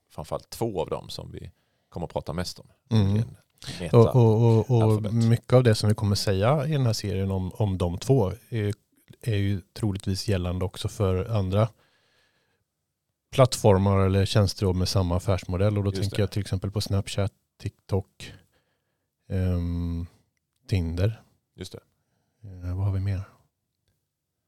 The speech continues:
Speaker 2: Pinterest.
Speaker 1: Ja, Pinterest går, kommer ju klart in där också. Jag har
Speaker 2: Absolut.
Speaker 1: inte tänkt på. Ja. Mm.
Speaker 2: Twitter,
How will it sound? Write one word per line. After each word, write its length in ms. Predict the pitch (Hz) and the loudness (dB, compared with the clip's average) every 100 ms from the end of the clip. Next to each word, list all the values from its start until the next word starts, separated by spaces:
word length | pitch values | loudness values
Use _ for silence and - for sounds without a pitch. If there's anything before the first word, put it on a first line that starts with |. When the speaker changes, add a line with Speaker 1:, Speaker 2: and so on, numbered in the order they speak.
| _ _ | _ _
Speaker 2:
Pinterest. 600 | 110 98 101 92 - - _ _ _ _ _ _ _ _ _ _ _ _ | -2 0 -2 -2 -8 -16 _ _ _ _ _ _ _ _ _ _ _ _
Speaker 1:
Ja, 140 | 107 147 | -12 -10
Pinterest 460 | 110 98 - - | -12 -14 -16 -16
går, 360 | - - - - | -16 -16 -16 -18
kommer 260 | - 165 76 | -16 -14 -14
ju 60 | |
klart 380 | - - - - | -14 -16 -16 -20
in 160 | - 95 | -16 -10
där 140 | 80 | -8
också. 220 | 73 - - 85 - | -8 -12 -18 -20 -14
Jag 80 | 107 | -10
har 40 | |
Speaker 2:
Absolut. 260 | - 110 113 | -2 0 0
Speaker 1:
inte 120 | - - | -6 -16
tänkt 220 | 101 - | -18 -20
på. 100 | - | -20
Ja. 180 | 101 113 - | -16 -16 -16
Mm. 180 | 104 131 - _ _ _ _ _ _ _ _ _ _ _ _ - | -14 -14 -14 _ _ _ _ _ _ _ _ _ _ _ _ -2
Speaker 2:
Twitter, 440 | 117 - - 90 | 0 0 -2 -4